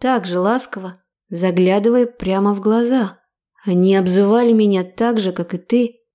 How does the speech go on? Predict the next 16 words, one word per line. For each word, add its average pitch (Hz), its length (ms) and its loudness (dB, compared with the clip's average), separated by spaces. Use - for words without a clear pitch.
Тогда 185 280 0
в 190 100 -10
чём 220 300 0
отличие?" 196 640 -6
Всхлипнула 226 680 0
я, 233 260 4
не 226 160 4
в 214 40 -10
силах 220 380 2
сдерживать 208 580 0
чувства. 175 560 -4
"Прости 180 480 0
меня, 175 300 2
ладно?" 180 440 0
прошептал 202 640 -2
Арчи, 247 420 -2